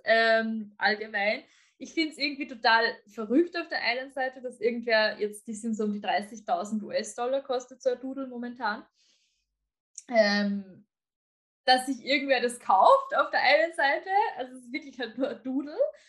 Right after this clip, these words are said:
Und auch so krass, wenn man sich vorstellt, wenn der das jetzt auf ein Stück, auf ein Post-it malt, dann wäre das halt wahrscheinlich nichts wert.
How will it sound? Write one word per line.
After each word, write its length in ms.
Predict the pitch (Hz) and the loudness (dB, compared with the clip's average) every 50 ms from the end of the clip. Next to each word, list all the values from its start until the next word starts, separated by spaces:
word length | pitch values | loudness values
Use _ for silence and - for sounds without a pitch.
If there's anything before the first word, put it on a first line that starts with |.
| _ _ | _ _
Und 420 | _ - 269 269 277 285 285 - _ _ _ - | _ 4 6 6 4 2 -4 -10 _ _ _ 4
auch 200 | 240 254 294 - | 6 6 6 4
so 260 | - - 294 294 285 - | 0 -4 -6 -6 -6 -4
krass, 240 | - 247 240 262 277 - | 0 2 2 2 2 -2
wenn 80 | 294 285 | -8 -14
man 80 | 269 | -14
sich 160 | 254 262 - | -14 -16 -10
vorstellt, 400 | - 254 233 254 277 - - 285 | 0 2 2 2 2 0 -6 -8
wenn 120 | 262 240 220 | -8 -6 -4
der 120 | 240 226 | -6 -6
das 140 | 226 254 - | -6 -6 -8
jetzt 160 | 262 254 247 | -10 -12 -12
auf 100 | 240 240 | -14 -16
ein 80 | 247 233 | -14 -16
Stück, 360 | - - - 262 - - _ _ | -12 -8 -8 -8 -8 -10 _ _
auf 120 | - 214 | -4 -2
ein 140 | 240 220 214 | 0 0 2
Post-it 520 | 214 240 254 320 415 415 415 320 240 208 | 6 8 10 10 10 8 4 -2 -2 -2
malt, 480 | 208 208 196 196 196 202 269 453 523 - - _ _ _ _ _ _ _ | 0 0 2 4 6 6 6 4 4 2 -2 _ _ _ _ _ _ _
dann 160 | 294 294 285 | 2 4 6
wäre 160 | 277 277 277 | 6 6 6
das 120 | 330 339 - | 4 4 4
halt 220 | 330 285 285 - | 4 4 4 2
wahrscheinlich 500 | 254 277 - 285 262 254 269 269 - _ _ _ _ | -2 -4 -2 -2 -2 -2 -6 -10 -12 _ _ _ _
nichts 540 | 226 233 240 277 269 - - - - - 233 | -4 0 0 0 0 -2 -6 -8 -8 -2 0
wert. 340 | 277 269 226 285 403 403 | 2 4 4 4 2 0